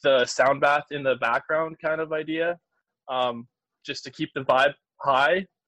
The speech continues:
Okay. And then, like, maybe take a break, um, do some tarot reading for, with Carly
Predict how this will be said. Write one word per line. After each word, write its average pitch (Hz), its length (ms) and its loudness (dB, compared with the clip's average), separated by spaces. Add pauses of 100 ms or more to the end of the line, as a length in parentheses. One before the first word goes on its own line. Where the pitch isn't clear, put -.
(320)
Okay. 151 480 2
And 147 180 -2
then, 156 260 0
like, 143 340 0
maybe 147 240 -4
take 151 180 -14
a 139 60 -10
break, 151 520 2 (460)
um, 123 460 0
do 147 120 0
some 127 220 -10
tarot 147 400 2
reading 147 420 -2
for, - 80 -16
with 127 200 -10
Carly 151 540 0